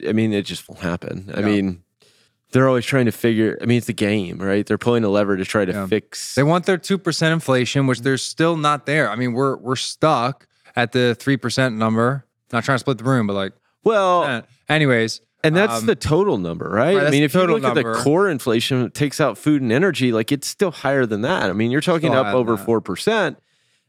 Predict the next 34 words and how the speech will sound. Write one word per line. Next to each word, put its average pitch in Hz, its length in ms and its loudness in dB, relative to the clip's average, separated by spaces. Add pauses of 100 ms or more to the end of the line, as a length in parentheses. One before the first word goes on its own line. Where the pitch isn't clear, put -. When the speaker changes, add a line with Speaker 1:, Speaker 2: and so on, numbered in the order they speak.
Speaker 1:
and 113 160 2
that's 147 300 2
the 156 120 0
number 117 240 2
Speaker 2:
And, 165 120 2
Speaker 1:
that - 60 2
Speaker 2:
and - 80 0
Speaker 1:
they're 123 100 4
Speaker 2:
it's 113 60 2
Speaker 1:
really 139 300 2
looking 104 180 0
Speaker 2:
being 131 160 -2
Speaker 1:
at. 151 40 -6
Speaker 2:
s-, - 220 -10 (100)
and 139 100 -2
it's - 140 -6
stuck - 500 -4
there, 104 340 -4
right? - 100 -10
Speaker 1:
Yeah. 160 160 0
Speaker 2:
That's 160 260 0
the - 100 -16
challenge, 139 540 -4
right? 113 240 -2
Is 117 160 -2
it's, 120 240 -8 (800)
it's 131 180 0
stu-, - 560 -4
it 123 160 -8
seems 151 400 0
to 127 80 -10
be 117 120 -2
stuck - 500 -4
there. 82 300 -10